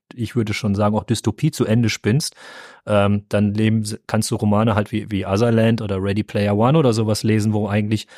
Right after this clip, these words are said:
achtzig Prozent deines Lebens in dieser virtuellen Realität stattfinden, wo du physikalisch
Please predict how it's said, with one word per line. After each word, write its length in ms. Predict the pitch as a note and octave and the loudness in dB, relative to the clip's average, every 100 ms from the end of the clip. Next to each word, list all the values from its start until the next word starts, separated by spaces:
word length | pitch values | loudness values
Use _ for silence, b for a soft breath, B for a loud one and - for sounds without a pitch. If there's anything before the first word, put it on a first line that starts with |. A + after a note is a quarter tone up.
| B | B
achtzig 340 | A2 G2+ - - | -6 -6 -6 -4
Prozent 320 | A2+ B2 A2+ | -2 0 2
deines 240 | A2 A2 | 2 2
Lebens 380 | A2 A2 B2 A#2+ | 2 2 0 -2
in 160 | A#2+ A2+ | -2 -2
dieser 260 | A2 G#2+ - | 0 0 0
virtuellen 380 | A#2 - A#2 G#2+ | -4 -2 0 0
Realität 560 | G#2 G2 G2+ A2 B2 | 0 0 0 0 0
stattfinden, 480 | - A#2 - G#2+ G#2+ | 0 -4 -2 -4 -2
wo 80 | G2+ | -4
du 80 | G2+ | -4
physikalisch 840 | - G2 F#2+ - C3 D3+ G2+ - | -4 -4 -4 -2 0 0 -2 -6